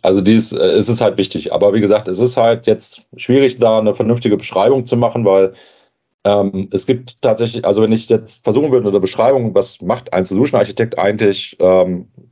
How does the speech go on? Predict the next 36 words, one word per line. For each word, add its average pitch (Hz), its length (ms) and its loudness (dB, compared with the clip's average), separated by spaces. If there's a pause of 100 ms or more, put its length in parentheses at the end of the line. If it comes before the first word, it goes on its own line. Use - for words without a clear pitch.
(120)
da 101 180 0
fallen 127 200 -2
mir 117 80 2
natürlich 110 360 2
erstmal 104 300 0
standardmäßig 107 440 0
ein - 20 -8
paar 98 100 -2
Punkte 107 220 -2
halt 92 160 2
ein, 117 340 -2 (460)
aber 101 180 0
es 104 100 0
ist 101 120 -4
durchaus, 110 560 0 (580)
äh, 101 200 4
so, 110 280 2
je 110 140 -2
nachdem, 110 560 0 (220)
wie 101 260 -2
ernst 123 460 -2
man 107 180 0
diese 104 180 -2
Rolle 107 320 2
halt 98 200 0
nimmt, 117 480 -4
ähm, 98 400 0
dann 95 140 2
macht 104 200 -4
man 101 120 -2
durchaus 98 320 -2
auch 92 160 -2
mal 95 100 0
ein 95 80 -4
bisschen 90 260 -6
mehr. 78 300 -2